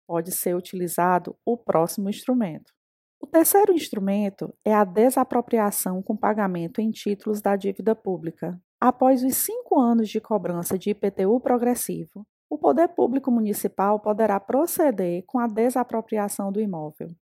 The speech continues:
Neste caso, as áreas desapropriadas devem ter destinação social, que promovam transformações positivas para a cidade e seus habitantes. O quarto instrumento é a uso capião especial de imóvel urbano,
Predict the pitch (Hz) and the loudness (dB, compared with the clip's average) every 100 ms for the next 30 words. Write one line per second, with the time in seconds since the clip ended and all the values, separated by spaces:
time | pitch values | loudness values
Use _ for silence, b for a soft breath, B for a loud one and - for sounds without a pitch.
0 | _ 180 165 - 233 - 247 254 190 165 | _ -4 -4 -4 -4 0 2 2 -2 -8
1 | - - 233 220 254 311 294 220 208 190 | -10 -2 0 4 4 4 2 2 0 0
2 | - 165 - 165 180 214 190 185 202 202 | -4 -8 -6 -4 -2 -2 -2 0 2 2
3 | 226 226 180 185 190 226 262 254 254 277 | 0 -4 -4 -4 -2 -2 0 0 0 0
4 | 294 - 208 - 190 160 147 170 - 247 | 0 0 -6 -6 -6 -6 -10 -8 -4 -2
5 | 240 226 190 165 175 180 - 285 294 247 | 0 0 0 0 -2 -4 0 0 0 -2
6 | 214 202 208 185 170 - 196 190 214 - | -2 -6 -6 -8 -8 -8 -6 -4 -6 -4
7 | 214 214 226 - 208 202 - 233 214 208 | -4 -2 -4 -2 -4 -4 -2 -2 0 0
8 | 214 240 240 - 277 - 190 180 180 190 | 0 0 -6 -6 -4 -2 -2 -2 -4 -6
9 | - 170 143 - - - _ _ - 302 | -6 -6 -6 -10 -16 -18 _ _ -4 0
10 | 381 370 370 285 226 - 180 185 208 185 | 4 4 4 0 0 -4 -6 -2 -2 -4
11 | - 165 - 208 214 202 220 277 294 - | -8 -18 -6 0 2 2 2 0 -2 0
12 | 254 - 208 175 170 190 - 226 220 - | -2 2 0 0 -2 -6 0 0 2 0
13 | 196 185 190 220 202 185 214 233 220 185 | 2 2 0 -2 0 0 2 0 0 -2
14 | 170 156 | -2 -6